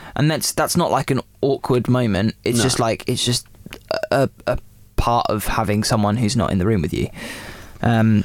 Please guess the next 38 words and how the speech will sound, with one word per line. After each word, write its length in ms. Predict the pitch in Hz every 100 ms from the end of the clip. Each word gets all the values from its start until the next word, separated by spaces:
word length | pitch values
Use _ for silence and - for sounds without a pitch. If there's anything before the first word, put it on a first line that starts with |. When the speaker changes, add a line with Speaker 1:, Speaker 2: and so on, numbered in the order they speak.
| - -
Speaker 2:
It's 120 | - -
the 80 |
same 380 | 131 156 143 127
with, 300 | 110 107 92 -
uh, 300 | 95 87 82 -
all 220 | 101 95
online 340 | 90 85 85
games 380 | 85 85 85 -
as 120 | 90 98
well, 280 | 90 78
because 640 | 85 - - 87 85 - - - - - - -
you 120 | 101
can 160 | 92 92
kind 280 | - 98 95
of, 160 | 90 -
it's 280 | - 113 -
like 380 | 120 117 113 - - -
if 160 | 117
you're 280 | 160 151 135 117 - -
at 100 | 95
a 20 |
table, 600 | - 139 131 98 76 90 104 - - -
it, 260 | 107 92 - - -
you 160 | 107
can 160 | 98 104
be 140 | 98 92
di-, 180 | 98 - - - - -
uh, 340 | 90 82 82 76
having 200 | 90 85
a 20 |
conversation 800 | 87 80 - 98 90 - 87 85
with 160 | 87 80
a, 300 | 78 73 67
a 60 |
D 240 | - 92 85
M 200 | 82 82
and 120 | 80
a, 420 | 80 50 - -